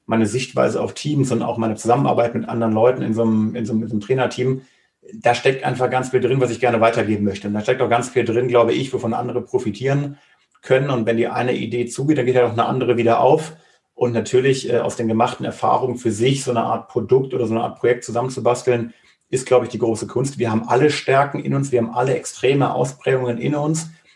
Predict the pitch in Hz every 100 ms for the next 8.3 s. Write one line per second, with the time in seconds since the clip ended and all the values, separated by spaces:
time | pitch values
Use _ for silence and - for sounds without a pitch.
0 | _ - 113 110 135 139 110 127 135 -
1 | 135 - - 135 139 135 - _ _ _
2 | 107 135 135 110 123 113 - - 160 185
3 | 127 127 - 135 - 123 - - - 117
4 | 127 147 165 160 - 117 113 117 117 -
5 | 113 113 110 131 160 - - _ - 107
6 | 135 139 156 127 123 117 107 - 135 -
7 | 117 110 - 123 120 107 190 214 120 120
8 | 139 196